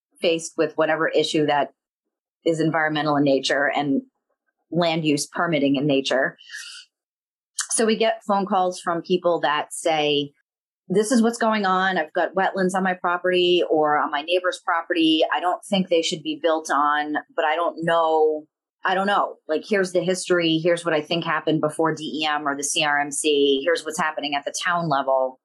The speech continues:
Can you help me?" So they have a, a kind of a feeling that there's an environmental element that needs to be addressed, but of course they don't, they don't know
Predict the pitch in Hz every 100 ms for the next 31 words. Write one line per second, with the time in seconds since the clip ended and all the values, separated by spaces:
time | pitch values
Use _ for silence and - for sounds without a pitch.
0 | - 202 180 170 143 156 135 - 82 -
1 | _ _ _ _ _ _ - 233 208 220
2 | 240 208 180 - 170 165 - _ - 214
3 | 240 175 - - 233 226 240 254 262 254
4 | 262 262 - _ - 220 220 202 196 185
5 | 185 190 185 196 - 202 202 202 202 -
6 | 190 190 - 190 196 190 190 196 - -
7 | - - 170 135 _ _ _ _ _ -
8 | 180 - 170 185 - 175 190 190 - _
9 | _ _ _ _ _ _ _ - 185 214
10 | 185 185 185 175